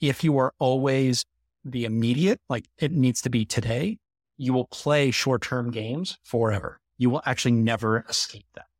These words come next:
So psychologically, you have to break this idea of, "I'm gonna make a decision today and I'm not even gonna think about it for a year." If you can get to that mindset, you will be shocked at the amount of things that will come to you.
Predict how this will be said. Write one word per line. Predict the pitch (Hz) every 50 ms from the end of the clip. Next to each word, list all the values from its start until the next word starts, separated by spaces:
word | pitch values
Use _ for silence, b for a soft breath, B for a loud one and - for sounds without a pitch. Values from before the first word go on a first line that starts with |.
| _ _ _
So | - - 110
psychologically, | - - - 143 139 143 - 147 135 123 135 143 156 - 165 151
you | 135 120 113 -
have | - - 123 - -
to | -
break | 110 - - 113 110 117 113 - _ -
this | 131 117 - -
idea | 113 110 104 - 120 117 117 110 113 - -
of, | 131 117 - _ _ _ _ _ _ -
"I'm | 123 127
gonna | 143 143 143
make | 139 139 - 143
a |
decision | 127 135 127 107 127 127 117 123 127 117
today | - 123 117 117 120 127 135 - -
and | 120 117
I'm | 113 117
not | 117 117 117
even | 117 113
gonna | 113 107 104
think | - - 120 107 123
about | 104 110 107 110
it | 113 -
for | - 123 110 104
a | 104
year." | 104 104 107 - 160 - _ _ _ _ _ -
If | -
you | 151 147
can | 143 139 139
get | 117 151 151 160 -
to | 180
that | 156 143 147 -
mindset, | 143 120 113 110 110 127 147 170 175 - - 214 214 208 - _ -
you | 135 135
will | 127 120
be | 113 123
shocked | 110 - - - - - 143 131 117 - - 127
at | 117
the | 120 110
amount | 107 113 113 110 107
of | -
things | 117 107 107 104
that | 117 131
will | 127 110 104
come | - 110 107 107
to | - -
you. | -